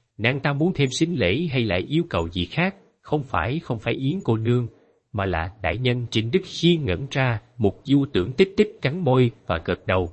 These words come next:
Sau khi Yến cô nương đồng ý, ta đã lập tức báo tin cho đại nhân. Ta cứ tưởng rằng đại nhân sẽ rất vui mừng,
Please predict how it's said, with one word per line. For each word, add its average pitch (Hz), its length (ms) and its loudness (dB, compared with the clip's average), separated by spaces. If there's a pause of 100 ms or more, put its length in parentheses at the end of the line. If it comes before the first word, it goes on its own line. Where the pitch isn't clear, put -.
(220)
Sau - 300 2
khi 143 160 -2
Yến 180 300 2
cô 143 100 4
nương 131 260 2
đồng - 160 0
ý, 113 280 0 (360)
ta 104 100 0
đã 104 120 2
lập 92 240 -2
tức 170 200 2
báo 135 140 0
tin 113 280 0
cho 113 220 0
đại 73 200 -2
nhân. 101 160 0 (420)
Ta 165 100 0
cứ 208 160 -2
tưởng 147 300 2
rằng 117 260 -2
đại 110 160 2
nhân 139 260 -2
sẽ 135 160 -2
rất 196 280 -4
vui 143 160 2
mừng, 104 260 -4